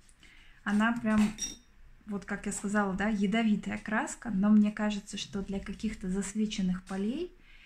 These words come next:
для вот таких вот быстрых, давайте даже вот попробуем,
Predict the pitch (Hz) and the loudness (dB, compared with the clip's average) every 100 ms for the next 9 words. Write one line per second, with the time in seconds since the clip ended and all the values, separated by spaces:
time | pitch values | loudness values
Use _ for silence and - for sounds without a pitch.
0 | - - 202 196 196 208 208 190 180 196 | -20 -14 -6 -4 -4 -4 -6 -8 -2 0
1 | 220 - - 180 - - - - 190 185 | 0 -2 -6 -8 -6 -10 -10 -10 -6 -6
2 | 185 185 185 180 180 185 - 196 185 190 | -6 -4 -4 -6 -8 -14 -8 -6 -6 -6
3 | 196 | -8